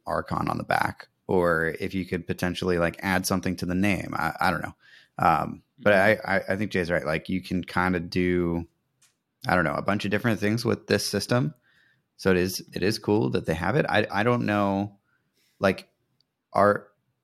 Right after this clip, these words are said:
Speaker 1: you, like, is this the only benefit of owning a deck, of registering it a-, as an owner?
Speaker 2: Nope.
Speaker 1: Or, you, okay, you, you got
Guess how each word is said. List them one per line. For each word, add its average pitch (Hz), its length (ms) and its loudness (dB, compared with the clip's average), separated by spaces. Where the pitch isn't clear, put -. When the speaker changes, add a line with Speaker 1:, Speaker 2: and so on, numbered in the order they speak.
Speaker 1:
you, 107 400 0
like, - 280 0
is 117 140 2
this 123 120 2
the 123 120 0
only 120 260 2
benefit 113 380 4
of 107 220 -2
owning 117 360 0
a 113 320 -2
deck, 120 340 0
of 92 280 -2
registering 98 420 0
it 98 220 -4
a-, 107 200 -2
as 98 120 2
an 101 80 0
owner? 104 120 0
Speaker 2:
Nope. 135 100 6
Speaker 1:
Or, 85 260 -2
you, 95 120 -6
okay, 85 180 -4
you, 73 200 -8
you - 120 -10
got 78 260 0